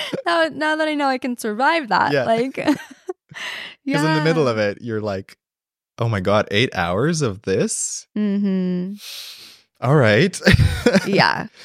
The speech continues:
Speaker 2: You
Speaker 1: That's
Speaker 2: know? But,
Speaker 1: difficult.
Speaker 2: but yeah, the, the arc, there's always an arc. This is what I wanna
Speaker 1: Mm-hmm.
Speaker 2: tell people who are considering any type of trip, mushrooms or, or something even deeper, is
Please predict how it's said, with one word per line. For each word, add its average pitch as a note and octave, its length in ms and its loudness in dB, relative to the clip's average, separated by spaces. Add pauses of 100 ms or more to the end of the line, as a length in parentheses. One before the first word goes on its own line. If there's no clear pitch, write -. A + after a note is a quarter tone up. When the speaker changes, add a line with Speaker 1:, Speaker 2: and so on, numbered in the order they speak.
(480)
Speaker 2:
You A2 120 -2
Speaker 1:
That's - 40 -2
Speaker 2:
know? A2+ 180 0
But, - 200 -6 (120)
Speaker 1:
difficult. - 320 -6
Speaker 2:
but G#2 140 2
yeah, F#2+ 220 -2 (100)
the, F#2+ 300 2 (160)
the A#2 200 0
arc, G#2+ 500 0 (140)
there's G#2 200 2
always G#2+ 240 4
an A2+ 80 -2
arc. - 420 -8
This A2+ 180 -8
is A3 80 -2
what - 120 -2
I F#2 60 0
wanna F3+ 220 -4
Speaker 1:
Mm-hmm. G3 240 -8
Speaker 2:
tell F#2 200 -2
people F#2+ 320 -4
who - 120 -4
are F2+ 100 -2
considering F#2+ 640 0
any G#2+ 220 0
type F2+ 240 -2
of F#2+ 140 -6
trip, - 340 -4
mushrooms F#2+ 580 -4
or, - 220 -6 (100)
or F#2+ 120 -4
something F2+ 560 -4 (240)
even G2 220 -4
deeper, F#2 340 0
is F#2 340 -2